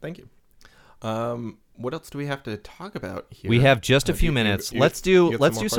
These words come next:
Speaker 1: questions?
Speaker 2: listener questions, and we can get back
Speaker 1: Yeah.
Speaker 2: to Midnight Suns another time. Um,
Speaker 1: Okay. Yeah,
Speaker 2: because
Speaker 1: well, <laughs> let's
Speaker 2: have you,
Speaker 1: get back
Speaker 2: have
Speaker 1: to
Speaker 2: you not
Speaker 1: Midnight
Speaker 2: played
Speaker 1: Suns
Speaker 2: again
Speaker 1: once
Speaker 2: since? Are you still waiting?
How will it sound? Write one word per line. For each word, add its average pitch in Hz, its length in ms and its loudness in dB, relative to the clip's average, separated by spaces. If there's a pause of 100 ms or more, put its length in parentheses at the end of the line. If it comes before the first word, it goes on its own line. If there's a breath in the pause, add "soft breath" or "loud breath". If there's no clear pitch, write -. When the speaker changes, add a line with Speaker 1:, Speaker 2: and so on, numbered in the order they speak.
Speaker 1:
questions? - 20 -4
Speaker 2:
listener 131 300 0
questions, 87 580 -2
and 92 120 -6
we 95 100 -2
can 104 80 -4
get 101 100 -2
back 95 140 2
Speaker 1:
Yeah. - 40 -10
Speaker 2:
to - 60 -4
Midnight 85 260 -2
Suns 78 220 -6
another 73 220 -6
time. 64 400 -10 (340)
Um, 67 360 -8 (180)
Speaker 1:
Okay. 170 160 -14 (400)
Yeah, 165 100 2
Speaker 2:
because 143 100 6
Speaker 1:
well, 151 160 4
<laughs> - 20 -4
let's 165 180 0
Speaker 2:
have 139 140 8
you, 175 40 0
Speaker 1:
get 202 60 2
back 147 60 6
Speaker 2:
have 165 100 6
Speaker 1:
to 180 60 4
Speaker 2:
you 220 60 6
not 220 180 8
Speaker 1:
Midnight 151 60 2
Speaker 2:
played 196 120 6
Speaker 1:
Suns 202 80 8
Speaker 2:
again 202 140 2
Speaker 1:
once 147 100 2
Speaker 2:
since? 196 260 0
Are 147 60 2
you 151 80 2
still 165 200 -2
waiting? 170 300 0